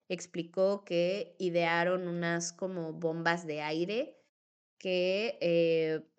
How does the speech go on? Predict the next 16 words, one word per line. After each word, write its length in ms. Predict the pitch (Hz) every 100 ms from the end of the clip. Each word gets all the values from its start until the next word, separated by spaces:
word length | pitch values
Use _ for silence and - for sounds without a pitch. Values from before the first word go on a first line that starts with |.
| 175 _ -
los 320 | 185 175 175
ayudaron 600 | 175 175 170 170 190 214 -
a 160 | 170
que 140 | 175 170
no 240 | 180 185
hubiera 480 | 190 202 190 190 190
tanta, 800 | 180 175 170 175 170 170 165 160
eh, 200 | 156 151
pirotecnia 680 | 160 156 156 220 220 214 190
ni 120 | 180
efectos 500 | 170 170 170 180 175 -
explosivos, 920 | 175 - - 151 - 208 190 196 294
sino 260 | 202 165 160
solamente 720 | - 170 175 160 160 170 160
era 200 | 160 170
como, 400 | 170 165 151